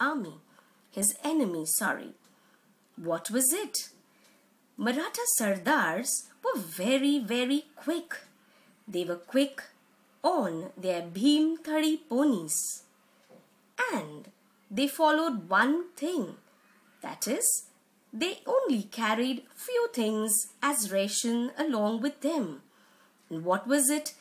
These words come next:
Only onions and bajra bread. They knew all the hills and valleys, and they took the shortest route possible.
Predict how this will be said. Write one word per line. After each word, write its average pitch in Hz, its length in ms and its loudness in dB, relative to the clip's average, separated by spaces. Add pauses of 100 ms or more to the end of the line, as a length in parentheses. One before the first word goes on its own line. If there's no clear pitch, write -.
(200)
Only 349 480 0
onions 202 680 2
and 311 300 -2
bajra 254 560 -2
bread. 233 400 0 (1040)
They 226 400 2
knew 285 480 4
all 285 480 2
the 180 140 0
hills 277 440 2
and 311 200 2
valleys, 208 640 -2 (380)
and 415 220 0
they 370 100 -2
took 349 280 -4
the 330 120 -2
shortest - 720 2
route 240 400 -2 (180)
possible. 214 600 0